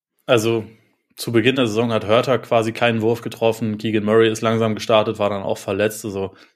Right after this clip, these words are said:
ich glaub, so eine schon sehr wichtige Komponente letztes Jahr war halt einfach die, die Effizienz auch von draußen.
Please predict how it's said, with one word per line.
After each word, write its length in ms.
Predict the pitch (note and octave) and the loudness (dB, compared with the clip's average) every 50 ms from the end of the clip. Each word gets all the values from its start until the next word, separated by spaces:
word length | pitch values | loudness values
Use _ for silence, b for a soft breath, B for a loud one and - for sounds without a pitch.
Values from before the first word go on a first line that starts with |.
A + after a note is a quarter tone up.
| b _ | b _
ich 80 | _ - | _ -4
glaub, 160 | - A2 G#2+ | -2 -2 0
so 160 | - B2 A2 - | 2 2 2 2
eine 580 | - A2 A2 A#2+ A#2 A2+ A2+ A2 A2 - _ _ _ _ _ _ _ _ _ _ _ _ _ _ _ _ _ _ _ _ _ _ | 2 2 4 4 4 2 2 0 -2 -8 _ _ _ _ _ _ _ _ _ _ _ _ _ _ _ _ _ _ _ _ _ _
schon 260 | - - - A2+ A2 G#2+ | -4 0 2 4 4 4
sehr 180 | G#2 A2 G#2+ G#2+ | 4 2 2 2
wichtige 320 | A#2 A2+ - G#2+ G#2 G2+ | 0 -2 -2 -2 -4 -2
Komponente 520 | G2+ - A2 G#2+ A2 G#2 G2+ G#2 G#2 - | 0 0 0 0 0 -2 -2 -2 -2 -2
letztes 300 | G2 G2 G#2 G#2 - - | -2 -2 -4 -4 -6 -8
Jahr 180 | - G2+ F#2+ - | -4 -4 -2 0
war 120 | G2+ G2+ | 0 0
halt 140 | F#2+ G2 F#2+ - | 0 0 -4 -6
einfach 300 | - G#2+ - - - - | -8 -10 -10 -12 -14 -12
die, 280 | - G#2 G2 F#2+ G2 | -10 -8 -8 -8 -8
die 200 | F#2+ - G#2 - | -8 -8 -10 -10
Effizienz 440 | - - - - - - G#2 G#2 - | -10 -12 -14 -10 -6 -6 -6 -6 -6
auch 120 | A2+ G#2 | -10 -10
von 160 | - - G2+ G2 | -10 -10 -12 -8
draußen. 520 | G2 G2 F#2+ G#2 A2 - A#2+ G#2 G#2+ - | -2 0 2 2 2 0 -2 -6 -8 -10